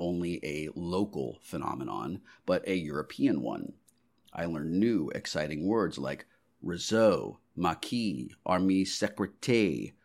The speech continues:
Rote Kapelle, Warsaw Ghetto. I saw the first photographs of the Holocaust, thus understanding the meaning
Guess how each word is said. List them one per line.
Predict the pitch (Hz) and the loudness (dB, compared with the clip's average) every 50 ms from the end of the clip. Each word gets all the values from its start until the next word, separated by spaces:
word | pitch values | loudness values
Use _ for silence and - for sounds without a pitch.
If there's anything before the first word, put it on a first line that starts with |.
| _ _ - | _ _ -8
Rote | - 82 92 107 113 120 - - | -2 2 4 6 6 4 2 0
Kapelle, | - - 95 - - 123 117 107 90 60 50 50 - - _ _ _ | -4 -4 -2 0 4 4 6 6 4 2 -2 -8 -14 -20 _ _ _
Warsaw | - 78 78 76 - - - 80 78 82 73 | -6 -4 -4 -4 -4 -4 -4 -4 -4 -4 -4
Ghetto. | 73 95 92 85 76 69 58 50 50 - _ _ _ _ - - - - _ _ _ _ _ _ _ - | 0 0 2 2 0 -2 -4 -6 -8 -12 _ _ _ _ -20 -20 -20 -20 _ _ _ _ _ _ _ 0
I | 120 | 2
saw | 117 - 151 143 160 | 2 4 2 4 4
the | 165 139 | 2 2
first | - 139 127 120 - | 4 4 2 2 2
photographs | - 120 113 107 107 95 92 82 - - 95 | 2 0 2 2 4 2 2 2 0 -4 -6
of | 76 | -6
the | 76 | -6
Holocaust, | 82 - 98 98 92 92 - - 62 60 - - - - - - _ _ _ _ _ - | -6 0 2 2 2 2 0 -2 -6 -6 -6 -10 -16 -18 -18 -20 _ _ _ _ _ -6
thus | 90 98 107 101 - - - - | 2 2 2 4 2 0 -6 -6
understanding | - 90 82 87 - - - 101 90 85 82 82 76 | -6 -4 -4 -4 -6 -4 -2 -2 0 0 -2 -2 -2
the | 76 | -2
meaning | 82 90 98 104 98 80 69 69 73 - | 0 2 2 2 2 0 -2 -6 -8 -12